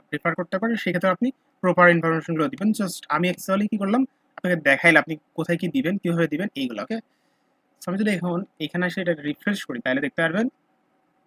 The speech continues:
আপনার সকল ইনফরমেশন পারফেক্টলি চলে আসছে। আপনি কি কি কাজ করতে পারবেন, ব্যাক এন্ড, কম্পিটিটিভ প্রোগ্রামিং, ডেটা স্ট্রাকচার অ্যালগরিদম। So, আপনার প্রজেক্টগুলো এখানে থাকবে। আপনি যদি মাল্টিপল প্রজেক্ট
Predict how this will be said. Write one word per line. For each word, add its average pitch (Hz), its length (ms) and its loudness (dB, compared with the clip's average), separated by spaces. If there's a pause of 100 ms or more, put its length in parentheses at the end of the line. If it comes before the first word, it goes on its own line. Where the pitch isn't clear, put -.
(2000)
আপনার - 160 -8
সকল 180 280 0
ইনফরমেশন 185 380 0
পারফেক্টলি 165 380 0
চলে 131 140 -4
আসছে। - 220 -10 (440)
আপনি 165 300 -2
কি 180 100 -4
কি 165 60 -10
কাজ 165 200 -2
করতে - 240 -6
পারবেন, 139 200 2 (280)
ব্যাক 135 260 4
এন্ড, 156 200 0 (600)
কম্পিটিটিভ 156 400 -2
প্রোগ্রামিং, 139 400 -2
ডেটা 143 200 0
স্ট্রাকচার 147 360 -4
অ্যালগরিদম। 135 460 -2 (1120)
So, - 120 -12
আপনার 190 160 0
প্রজেক্টগুলো 190 440 2
এখানে 180 160 0
থাকবে। 165 260 0
আপনি 170 180 4
যদি 170 120 2
মাল্টিপল 180 520 4
প্রজেক্ট 170 380 0